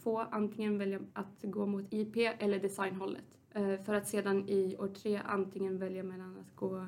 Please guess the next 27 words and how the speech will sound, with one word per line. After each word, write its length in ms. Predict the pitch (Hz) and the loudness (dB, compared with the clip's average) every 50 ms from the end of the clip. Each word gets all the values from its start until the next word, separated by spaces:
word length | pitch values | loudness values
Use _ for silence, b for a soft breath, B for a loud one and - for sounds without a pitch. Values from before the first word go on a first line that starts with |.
| 185 - | -6 -4
mot 360 | 208 196 185 190 185 180 - | -2 0 0 0 -2 -2 -2
teknikvetenskap 1080 | - 196 196 208 196 196 - - 196 190 - 202 196 - - - - 214 220 220 - - - - - - | -4 0 2 2 2 2 0 -4 -6 -2 0 -2 -2 -2 -4 -2 0 0 0 -2 -4 -14 -20 -20 -20 -10
som 560 | - - - 196 190 185 185 185 185 185 185 | -6 -4 0 0 0 0 0 -2 -2 -2 -2
man 220 | 190 185 185 190 190 | -2 -2 -2 -2 0
då 120 | 190 185 | 0 -2
kan 260 | 180 - - 190 190 | -4 -4 -4 -2 -2
gå 160 | 190 190 190 196 | 0 0 -2 -2
om 120 | 196 196 | -2 -4
man 160 | 196 190 190 | -4 -6 -6
har 60 | 190 | -6
gått 220 | 190 190 190 - - | -6 -8 -8 -6 -4
båda 220 | 202 190 185 196 | -4 -4 -2 -2
inriktningarna. 640 | 196 190 - - 214 - - - 196 - - - - b b b b b b b b b b b b b b b b b b b b b b b b | -2 -2 -2 -4 -6 -10 -8 -8 -6 -6 -6 -6 -8 b b b b b b b b b b b b b b b b b b b b b b b b
De 420 | - 233 - 226 226 220 220 214 | -6 0 0 2 2 2 0 0
kurserna 480 | - 247 233 - - 247 240 247 262 262 226 | 2 2 2 4 4 4 4 4 4 4 2
du 120 | 226 220 | 2 2
kommer 180 | - 214 208 202 | 2 2 2 2
att 80 | 202 | 2
läsa 260 | 208 196 196 196 - 196 | 2 0 0 2 0 -2
i 60 | 196 | -2
trean 460 | 196 - 202 190 196 202 208 214 208 214 | 0 4 4 4 4 4 2 0 -4 -6
på 300 | - 202 190 190 190 185 185 - - | -4 -4 -2 0 0 -2 -4 -6 -10
teknikvetenskap 840 | 202 196 196 196 190 196 190 196 196 202 196 196 - - 214 220 220 - | -8 -4 -2 -2 -2 -2 -4 -6 -4 -4 -8 -8 -4 -4 -4 -4 -4 -4
är 120 | 202 190 190 | -2 -2 -2
fysik 480 | 190 - 202 - - 208 196 196 - - - | -4 -6 -12 -6 -2 -2 -2 -2 -4 -6 -2
två, 260 | 226 214 214 220 220 226 - - - - - | 0 2 2 2 0 -4 -10 -16 -20 -18 -8
matematik 720 | 233 202 202 196 - - 202 202 196 196 - 196 196 196 | -4 -2 -2 -2 -2 -6 -4 -4 -4 -2 0 -2 -2 -2